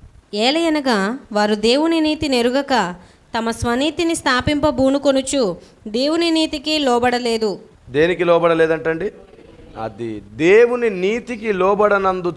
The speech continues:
Speaker 2: చేత వీరి మీదికి దేవుని కోపం వచ్చుట అగత్యము, అనివార్యము. ఖచ్చితంగా దేవుని కోపం దేవుని నీతిని ఎరగని వారి మీదికి, రాజ్య నీతిని ఎరగని వారి మీదికి, సత్యం ఎరగని వారి మీదికి వచ్చేస్తుంది.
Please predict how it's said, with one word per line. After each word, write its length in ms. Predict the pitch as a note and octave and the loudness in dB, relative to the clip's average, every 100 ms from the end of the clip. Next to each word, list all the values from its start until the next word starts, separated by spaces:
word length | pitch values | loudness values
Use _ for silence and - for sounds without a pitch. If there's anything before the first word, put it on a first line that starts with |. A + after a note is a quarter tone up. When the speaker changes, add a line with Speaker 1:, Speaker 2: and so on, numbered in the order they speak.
| F3+ | 0
Speaker 2:
చేత 200 | F#3+ F#3+ | 0 0
వీరి 300 | E3 E3 D#3+ | -2 -2 -2
మీదికి 340 | F3 F3+ E3+ | -4 -4 -4
దేవుని 400 | C#3+ D#3+ F3+ F#3 | -4 -4 -2 -4
కోపం 420 | D3+ E3+ E3 D#3+ | 0 0 0 -4
వచ్చుట 300 | D3 D3 E3 G#3 A#3+ - - - - - | -4 -6 0 0 0 -8 -20 -20 -10 -2
అగత్యము, 680 | D3 E3 F3+ F3+ D#3+ C3+ G#2+ - _ _ _ C3+ | 0 2 0 -2 -8 -6 -8 -20 _ _ _ -2
అనివార్యము. 840 | E3 G3 F3+ F#3 F#3 F3 E3 B2 - - _ _ _ - _ - | 2 2 4 6 4 2 -2 -4 -10 -20 _ _ _ -20 _ 0
ఖచ్చితంగా 460 | F3 - A3 A3 G#3 | 0 0 -2 0 2
దేవుని 320 | F#3 F3+ F3+ | 2 0 -2
కోపం 420 | E3 E3 D#3+ D#3 - A#2 | -2 -2 -2 -8 -10 -2
దేవుని 340 | D#3 F#3 F#3 | 0 2 0
నీతిని 340 | E3 F#3 F3+ | 0 -2 0
ఎరగని 260 | E3+ D#3+ E3 | 0 0 2
వారి 200 | D#3 D3+ | 2 2
మీదికి, 340 | D3+ C#3 C#3 | -2 -6 -4
రాజ్య 400 | C3 D#3 E3 D3+ | 2 2 2 -2
నీతిని 340 | F3+ F#3 F#3 F3 | 0 -2 0 0
ఎరగని 280 | E3+ E3 D#3+ | 0 0 2
వారి 220 | D#3 D3+ | 2 2
మీదికి, 300 | D3+ C#3 C#3 | -4 -6 -4
సత్యం 420 | - D#3+ F#3 F#3+ | -4 -2 -2 0
ఎరగని 280 | F#3 F3+ F3 | 0 -2 0
వారి 200 | E3+ E3 | 2 0
మీదికి 220 | D#3+ D3+ | -4 -6
వచ్చేస్తుంది. 640 | D#3 D#3 D3 - A2+ - | -6 -6 -6 -8 -12 -14